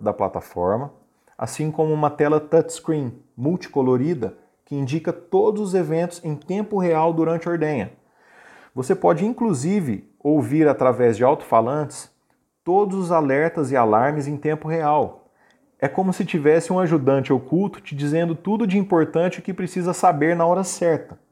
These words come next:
Por exemplo, vaca número oitenta e nove entrou na baia três, teve alarme de baixa produção esperada na última sessão de ordenha. Então vejam,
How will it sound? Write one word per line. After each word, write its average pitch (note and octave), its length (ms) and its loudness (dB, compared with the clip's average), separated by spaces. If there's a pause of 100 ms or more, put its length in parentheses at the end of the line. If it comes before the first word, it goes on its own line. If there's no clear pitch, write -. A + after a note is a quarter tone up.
(440)
Por E3+ 140 4
exemplo, F2+ 420 0 (640)
vaca C#3 800 4
número A2+ 320 0
oitenta G#2+ 320 -4
e C#3 40 -4
nove E3 460 2 (300)
entrou G#2+ 360 0
na F#2+ 120 0
baia G2+ 260 4
três, D3 640 -4 (540)
teve F#3+ 220 -2
alarme C#3+ 380 4
de B2 120 -4 (200)
baixa C3+ 400 2
produção B2 600 -2
esperada D3 600 -2
na E3+ 140 2
última D3 360 -2
sessão D#3 300 -8
de D#3+ 60 -6
ordenha. E3 400 -4 (800)
Então D#3+ 240 4
vejam, G2+ 360 4